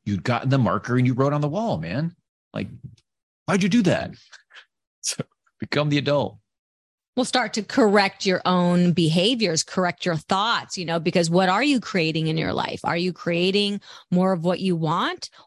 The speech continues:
Speaker 2: or more of what you don't want? So then you're going to have to start to mature the archetype that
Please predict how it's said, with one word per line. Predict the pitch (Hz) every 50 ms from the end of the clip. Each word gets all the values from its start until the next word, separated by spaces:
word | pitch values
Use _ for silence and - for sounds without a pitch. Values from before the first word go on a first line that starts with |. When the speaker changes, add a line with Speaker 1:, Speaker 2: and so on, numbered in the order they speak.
| _
Speaker 2:
or | - 190
more | 196 190 190 190 208 214
of | 196 175
what | 202 196
you | - 190 190
don't | 175 156 - 185 208 285 311 -
want? | 165 147 147 - 147 - -
So | - - - 185 175
then | 160 180 175
you're | 180 170 180 190 185 170
going | 170 180 180 180
to | 170 160
have | 175 190 180 175 - _ -
to | - 196 180 180 175 175 165 - - - - - -
start | _ - - 208 190 180 -
to | - - 214 202 190 185 180 180
mature | 190 185 185 185 - - - - 277 277 311 294 254 202 180 180 175 180 185 185 - - - _ _ _ _ _
the | - 175 180 - -
archetype | 196 220 240 254 - 277 - - 208 208 180 175 170 190 208 - - 185 - -
that | 196 175 175 170 180 180